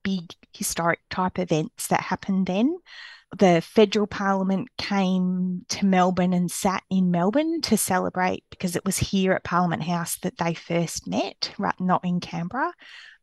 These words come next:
um, because that was still a sheep farm. So they, they met here, and then there was a big celebration down at the Royal Exhibition Building, which was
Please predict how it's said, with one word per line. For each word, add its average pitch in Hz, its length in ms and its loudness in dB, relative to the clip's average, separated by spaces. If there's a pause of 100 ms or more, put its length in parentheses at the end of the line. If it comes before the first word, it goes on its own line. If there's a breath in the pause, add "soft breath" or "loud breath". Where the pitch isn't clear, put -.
(120)
um, 165 180 -4
because - 280 -8
that - 120 0
was 165 100 -6
still 175 180 -6
a 156 60 -6
sheep - 320 -8
farm. 254 460 -6 (200)
So 190 280 4
they, 196 320 6
they 202 160 6
met 190 260 2
here, 202 720 -6 (580 loud breath)
and 185 240 2
then 190 220 6
there 185 100 4
was 180 160 2
a 170 120 -6
big 202 420 0
celebration 185 840 4
down 175 500 0
at - 140 -4 (200)
the 180 160 6
Royal 190 320 4
Exhibition 254 640 0
Building, 359 420 -2 (380)
which - 240 -6
was 185 240 0